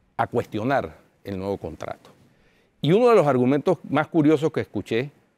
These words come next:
fue el del expresidente Pérez Valladares, que dice que cuando se otorgó esa concesión no se sabía que Panamá podía ser un país minero. Y a mí me llama la atención porque desde la década del setenta o antes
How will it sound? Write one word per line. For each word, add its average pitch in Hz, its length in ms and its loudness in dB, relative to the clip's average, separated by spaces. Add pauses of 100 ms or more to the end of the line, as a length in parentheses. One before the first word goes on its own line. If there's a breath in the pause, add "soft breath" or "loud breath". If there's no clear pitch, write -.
fue 127 420 0
el 107 240 -2
del 95 240 -2
expresidente 101 640 -6
Pérez 120 220 -2
Valladares, 98 680 -4
que 104 60 -6
dice 101 220 -4
que 127 100 -2
cuando 104 320 -4
se - 120 -8
otorgó 107 400 0
esa 165 200 0
concesión 147 600 -6 (540)
no 131 140 -6
se 151 100 -8
sabía 120 260 -4
que 139 80 -2
Panamá 104 320 -6
podía 117 260 -4
ser 113 160 -6
un 120 120 -6
país 120 240 -6
minero. 107 480 -8 (380 soft breath)
Y 123 100 -2
a 123 80 2
mí 170 140 2
me 208 180 2
llama 202 220 4
la 190 80 4
atención 156 580 0
porque 123 220 -6
desde 120 260 0
la 117 140 0
década 190 220 0
del 147 120 0
setenta 127 520 -2
o 113 160 0
antes 147 440 -4